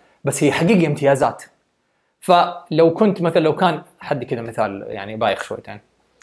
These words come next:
لو في شركة ب-، عندهم كده، عندهم position، عندهم كده منصب. المنصب هذا ال-، المسمى حقه، المسمى الوظيفي حقه هو دور ضحية. منسق دور ضحية محترف.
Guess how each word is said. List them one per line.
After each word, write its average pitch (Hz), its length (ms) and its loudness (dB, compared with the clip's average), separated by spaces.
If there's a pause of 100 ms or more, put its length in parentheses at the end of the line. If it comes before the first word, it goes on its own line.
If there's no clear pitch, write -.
(300)
لو 135 160 0
في 190 220 2
شركة 196 520 0 (1400)
ب-، 143 220 0
عندهم 147 440 4
كده، 139 460 2
عندهم 139 400 2
position، 139 300 -2
عندهم 123 400 -4
كده 127 200 -2
منصب. 156 500 2 (500)
المنصب 147 440 0
هذا 175 520 4
ال-، 139 280 0
المسمى 147 540 0
حقه، 147 300 0
المسمى 143 380 0
الوظيفي 147 380 0
حقه 180 280 2
هو 196 500 4 (880)
دور 143 240 6
ضحية. 113 460 -4 (1160)
منسق 170 680 2
دور 175 240 6
ضحية 190 300 4
محترف. - 600 -2